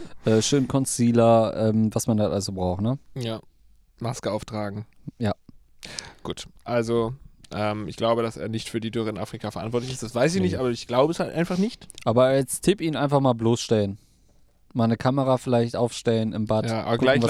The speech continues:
Speaker 1: er da
Speaker 2: Live-Feed.
Speaker 1: so macht.
Speaker 2: Gleich Periscope, Livestream.
Speaker 1: Gleich auf Live League.
Speaker 2: Ja. <laughs> Ähm, oder mal irgendwie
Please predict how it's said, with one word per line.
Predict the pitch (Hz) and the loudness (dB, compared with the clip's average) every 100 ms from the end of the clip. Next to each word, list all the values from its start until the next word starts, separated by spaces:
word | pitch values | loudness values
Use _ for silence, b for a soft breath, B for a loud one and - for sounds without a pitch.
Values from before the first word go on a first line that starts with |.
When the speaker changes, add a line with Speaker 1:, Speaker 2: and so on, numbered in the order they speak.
| 135 | 4
Speaker 1:
er | |
da | 113 | 4
Speaker 2:
Live-Feed. | 110 | 2
Speaker 1:
so | 107 | 2
macht. | 101 - _ - | -2 -4 _ -8
Speaker 2:
Gleich | - 127 156 | -4 2 2
Periscope, | - 160 160 156 139 | 4 2 4 0 2
Livestream. | 139 139 143 143 | 2 0 -4 -4
Speaker 1:
Gleich | 139 117 127 123 | 0 2 2 0
auf | 110 | -2
Live | 107 107 | -2 0
League. | 104 101 - _ - | -2 -4 -6 _ -6
Speaker 2:
Ja. | 104 - _ - | -4 -4 _ -8
<laughs> | - - - - - - - - B B B B B - - | -6 -6 -6 -6 -8 -10 -18 -14 B B B B B -12 -4
Ähm, | 110 110 107 107 - | -2 -2 -2 -6 -2
oder | 120 135 | 2 2
mal | 143 139 117 | 4 2 2
irgendwie | 131 127 127 123 120 120 | -2 -2 -2 0 0 -2